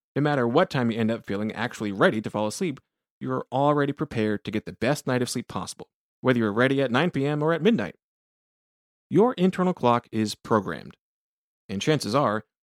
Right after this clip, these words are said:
its programming is not precisely the twenty-four hours, zero minutes, and zero seconds that our standardized clocks are set to. So that pesky internal clock is malleable enough to make little adjustments to keep you on time,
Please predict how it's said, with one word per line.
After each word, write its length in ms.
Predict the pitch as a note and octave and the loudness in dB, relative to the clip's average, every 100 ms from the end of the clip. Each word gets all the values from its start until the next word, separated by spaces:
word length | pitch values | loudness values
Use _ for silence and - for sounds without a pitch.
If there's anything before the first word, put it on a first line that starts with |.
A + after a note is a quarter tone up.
| _ - | _ -10
its 160 | A#2 | -10
programming 640 | - A3 G3 A2+ G#2 A2+ A#2 | 0 2 2 0 -2 -4 -6
is 380 | B2 A2 G#2+ C3+ | -6 -6 -6 -6
not 280 | E3+ G#3+ | -8 -8
precisely 640 | - C#3+ - E3 - F#2+ F#2+ | -6 -4 0 0 -2 -6 -8
the 160 | F#2 | -8
twenty-four 420 | - B2+ B2 A#2 | -4 -2 -2 0
hours, 380 | A2+ A2+ A2 G2 - F#2+ | 0 0 -2 -6 -10 -4
zero 260 | A2 B2 | 0 2
minutes, 360 | G#2+ A2+ A#2 - | 2 -2 -4 -8
and 180 | D2+ F2 | -10 -2
zero 240 | B2+ A#2 | 0 0
seconds 400 | - D3 A2 G2+ | 0 -4 -4 -6
that 120 | G#2 | -4
our 120 | G2+ | -4
standardized 520 | F#2+ - B2+ A2 G2 - | -4 -4 -2 -2 -4 -4
clocks 440 | E3 G#2+ - - | -2 -2 -2 -8
are 100 | A#2+ | -4
set 220 | - G#3+ | -2 -4
to. 160 | - - _ _ _ _ _ _ - | -6 -18 _ _ _ _ _ _ -10
So 40 | |
that 200 | D3 - | -8 -8
pesky 400 | - C#4 - A3 - | -6 -6 -4 -6 -4
internal 360 | E3+ - C#3+ | -4 -2 -4
clock 320 | - C#3 A#2 - | -4 -4 -4 -4
is 300 | A#2+ G#2+ - | -6 -6 -6
malleable 580 | G#2+ D#3+ A#3+ A#2+ G#2 G2 | -2 0 0 0 -2 -4
enough 380 | F2+ B2+ - _ - | -6 -8 -12 _ -12
to 80 | C#3 | -8
make 200 | D3+ - | -8 -8
little 300 | D#3 F#3+ B3 | -6 -2 -2
adjustments 560 | F3+ C#3 - B2+ C3 | 0 0 0 -4 -4
to 100 | - | -8
keep 240 | D3 C3+ C3+ | -6 -4 -2
you 120 | B2+ | -2
on 180 | A2+ G#2+ | 0 0
time, 320 | G2+ - | -4 -10